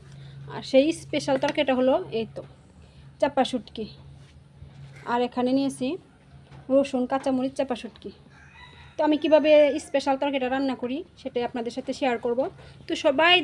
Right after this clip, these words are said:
দেখতে থাকেন। আমি দিয়ে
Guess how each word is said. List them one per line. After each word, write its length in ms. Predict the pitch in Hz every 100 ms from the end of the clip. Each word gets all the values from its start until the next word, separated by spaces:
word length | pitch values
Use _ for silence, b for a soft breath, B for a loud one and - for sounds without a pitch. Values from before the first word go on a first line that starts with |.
| 269
দেখতে 200 | 262 220
থাকেন। 240 | 214 208 - - - - - - - _ _ - - - - - - - - - - - - - - - - - - - - - - - - - - - - -
আমি 140 | 254 240
দিয়ে 140 | 294